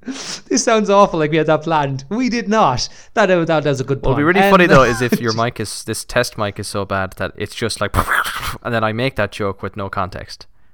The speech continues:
Speaker 2: It, <laughs> it, it, it, crucially, it has to land based on whether it recorded you properly or not.
Speaker 1: Uh, yeah, I apologize about my mic. Uh, a bit of, uh, covid movement going on here about kinda trying to get out of places that are locking down and stuff. But look, you're just gonna have to bear with it for one
Speaker 2: Absolutely
Speaker 1: episode.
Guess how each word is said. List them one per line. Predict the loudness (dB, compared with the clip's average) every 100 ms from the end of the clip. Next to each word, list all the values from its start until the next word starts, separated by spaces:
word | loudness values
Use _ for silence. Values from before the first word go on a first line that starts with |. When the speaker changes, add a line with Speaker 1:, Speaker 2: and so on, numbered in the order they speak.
| -20 -6
Speaker 2:
It, | 0
<laughs> | 2 2
it, | 0 -2 -8
it, | -6
it, | -6 -8 -12
crucially, | 0 2 2 0
it | 0
has | -2
to | -2
land | -2 -2 -2 -8 -14 -8
based | -4 -4
on | -4 -2
whether | -2 -4
it | -6 -8
recorded | -6 -2 -4 -4
you | -10
properly | -6 -6 -6
or | -10
not. | -10 -14 -18 -8 0
Speaker 1:
Uh, |
yeah, | 2 4
I |
apologize | 4 2 2 0 0
about | 0 0
my | 0
mic. | 2 0 0 -6
Uh, | -6 -6
a |
bit | 0 2
of, | 4 0 -4 -18 -20 -20
uh, | -20 -16 2
covid | 6 6 4 0 0 -2
movement | 0 0 0 -4 -4
going | -4 -4
on | -4 -4
here | -4 -4
about | -4 -8 -6
kinda | -4 -2 -4 -4
trying | -2 -2
to | -2
get | -4
out | -2
of | 0
places | 0 0 -2 -4
that | -6
are | -6 -4
locking | -6 -6 -6
down | -4 -4 -4
and | -6
stuff. | -6 -8 -4
But | 0
look, | 0 -2 -10 -14 -6 0
you're |
just | 0 2
gonna | 0
have | 0 2
to |
bear | 4 4 4
with | 4
it | 2
for | 0 0
one | 2 2
Speaker 2:
Absolutely | 4 4 4
Speaker 1:
episode. | 2